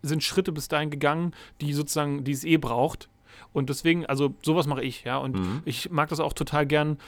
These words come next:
Speaker 1: dann so bedeutende Sachen, die mir irgendwie kamen, irgendwann mal zu lesen. Und da habe ich hier so ein Buch.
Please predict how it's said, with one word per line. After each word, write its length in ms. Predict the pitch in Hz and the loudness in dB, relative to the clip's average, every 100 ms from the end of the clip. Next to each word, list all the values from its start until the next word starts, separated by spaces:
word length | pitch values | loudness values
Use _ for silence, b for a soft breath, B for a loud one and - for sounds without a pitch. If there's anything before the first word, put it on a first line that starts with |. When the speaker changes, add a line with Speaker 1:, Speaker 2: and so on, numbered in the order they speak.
| B B - | B B 0
Speaker 1:
dann 240 | 135 139 | 2 4
so 140 | 135 143 | 4 0
bedeutende 580 | 127 131 139 175 165 147 | 2 4 4 4 0 0
Sachen, 380 | 139 139 170 | 0 0 -2
die 120 | 139 143 | 0 0
mir 140 | 143 | 0
irgendwie 320 | 143 139 143 | 0 -2 -2
kamen, 480 | 131 - 123 151 196 | -2 -2 0 0 -2
irgendwann 400 | 170 165 156 160 | -2 -2 -4 -2
mal 260 | 170 165 156 | -2 -2 -4
zu 180 | - | -2
lesen. 300 | 147 151 170 | 2 2 2
Und 320 | 196 151 - - | -2 -6 -6 -2
da 60 | 143 | -2
habe 100 | 151 | -2
ich 80 | - | -6
hier 100 | 143 | -4
so 80 | |
ein 100 | 143 | -2
Buch. 320 | 127 190 233 | 0 -2 -2